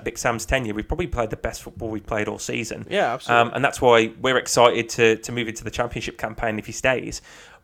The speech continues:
Speaker 1: But we just end <laughs> up, uh, losing today,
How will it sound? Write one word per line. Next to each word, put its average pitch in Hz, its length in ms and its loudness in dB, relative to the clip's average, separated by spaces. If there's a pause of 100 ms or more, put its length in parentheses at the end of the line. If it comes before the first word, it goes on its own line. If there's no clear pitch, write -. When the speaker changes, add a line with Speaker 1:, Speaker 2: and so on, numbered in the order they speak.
(100)
Speaker 1:
But 117 440 6 (160)
we 123 160 -4
just 123 240 -6
end 139 240 0
<laughs> 175 60 8
up, - 200 4 (480)
uh, 131 440 10
losing 147 480 4
today, 113 540 -2